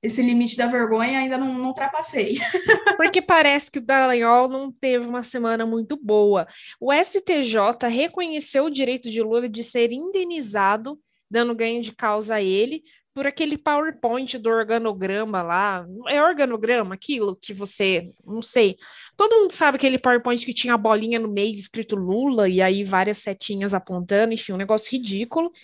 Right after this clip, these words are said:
Speaker 2: Enfim, a Dallagnol vai
Speaker 1: Sim.
Speaker 2: ter que indenizar Lula por aquele episódio vergonhoso, né? Virou uma piada na internet, então, sei lá, eu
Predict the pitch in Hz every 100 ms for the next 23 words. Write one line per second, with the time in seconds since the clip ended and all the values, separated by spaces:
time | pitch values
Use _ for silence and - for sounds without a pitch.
0 | - _ 453 - 285 220 214 240 254 240
1 | 226 240 196 247 247 240 - 269 339 339
2 | 285 233 226 233 196 208 220 220 _ _
3 | _ 247 240 254 240 240 254 214 202 202
4 | 208 208 202 226 202 170 160 170 170 190
5 | 240 277 311 339 349 381 226 254 254 214
6 | 208 214 202 185 175 233 - 202 196 196
7 | 180 170 175 - - 180 170 160 170